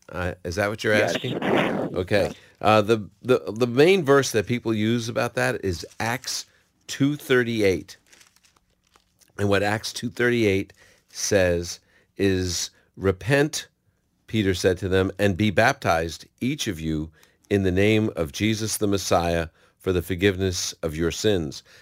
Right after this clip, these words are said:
Speaker 1: Now, uh, the Greek grammar is a little, it's not evident in English, but what it's saying is,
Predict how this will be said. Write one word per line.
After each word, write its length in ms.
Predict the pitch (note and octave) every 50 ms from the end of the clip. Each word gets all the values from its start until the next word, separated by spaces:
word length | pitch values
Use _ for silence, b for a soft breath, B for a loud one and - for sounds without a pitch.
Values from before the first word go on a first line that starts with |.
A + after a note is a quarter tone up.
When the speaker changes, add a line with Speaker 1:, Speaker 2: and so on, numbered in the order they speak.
| b b
Speaker 1:
Now, 320 | - F#2 G2 G2 F#2+ D#2 - - - - _ _ _
uh, 420 | - F#2 F2+ F2 F2+ F2 F2 E2 - - - - - -
the 120 | F#2 G2
Greek 300 | E2+ - - B2+ D3+ D3+
grammar 340 | - - B2 A#2+ B2 B2 A#2+
is 120 | G#2+ F2
a 40 | F#2+
little, 440 | A2 A#2 A#2+ B2 A#2+ A#2 F#2 - - _ _ _ _ _ -
it's 340 | F#2 E2 F2 - - -
not 160 | - G#2+ G#2+ G#2
evident 480 | G#2 G#2+ A2+ A2 G2+ F2+ E2+ E2 -
in 80 | F2 E2
English, 460 | F2+ G2 G2 F2+ E2+ E2 - - - b b b b b b b -
but 180 | G2 F#2 -
what 140 | F#2 G2+ G2
it's 120 | F#2+ F2
saying 300 | - - G#2+ G#2 G2 F2+
is, 160 | E2 D#2+ D2+